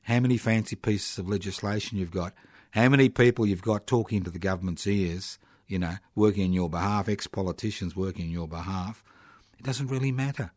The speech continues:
A royalty is based on the concept that if you extract something from the ground, <clears throat> you pay a percentage.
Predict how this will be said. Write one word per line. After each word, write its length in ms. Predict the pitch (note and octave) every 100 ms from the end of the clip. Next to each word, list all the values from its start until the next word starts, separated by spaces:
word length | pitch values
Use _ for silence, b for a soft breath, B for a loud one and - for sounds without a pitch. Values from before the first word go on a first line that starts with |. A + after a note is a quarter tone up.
| _ -
A 100 | G#2+
royalty 520 | A#2+ C3 C#3 C#3 C3+
is 100 | A#2+
based 380 | G#2+ A2 G#2+ B2+
on 80 |
the 80 | B2+
concept 480 | - F#2+ F#2+ - -
that 120 | G2+
if 180 | G#2 -
you 200 | A#2 A2+ b b b b b b -
extract 520 | - - - F3 -
something 360 | - B2+ - A2+
from 160 | G#2
the 80 | F#2+
ground, 460 | F#2+ C#3+ E3+ F3 D#3 _ - -
<clears throat> 280 | - _
you 180 | C3+ B2
pay 240 | - G#2+ G2+
a 40 |
percentage. 680 | - - F#2 - - -